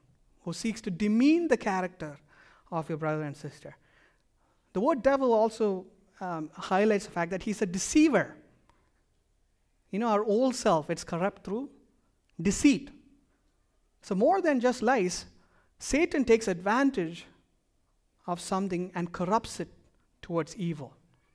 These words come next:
That is what deceit is. He takes something good and transforms it into something bad.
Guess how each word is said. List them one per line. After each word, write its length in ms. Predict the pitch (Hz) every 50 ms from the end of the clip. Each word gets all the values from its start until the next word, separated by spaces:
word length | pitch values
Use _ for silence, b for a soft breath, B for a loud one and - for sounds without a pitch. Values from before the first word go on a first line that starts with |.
| _ _ _ _ _ _ _ _ _ _ _ _ _ _ _ _ _ _ -
That 140 | 170 190
is 120 | 196 185 -
what 160 | 185 175 143
deceit 420 | 175 165 - - 185 180 175 175 - -
is. 320 | 139 - - - - _ _ _ _ _ _ _ _ _
He 120 | - - 180
takes 260 | - 220 226 226 -
something 360 | - 226 226 220 208 180 170
good 340 | 156 - 240 190 165 160 - - b b b b b b
and 160 | 165 160 170
transforms 840 | - - - 190 202 208 190 - - - 196 220 233 233 214 - -
it 180 | 131 - - - _ b b b b b b b b
into 180 | - 160 156 151
something 380 | 147 - 160 147 147 147 143 135
bad. 320 | 135 135 123 120 - -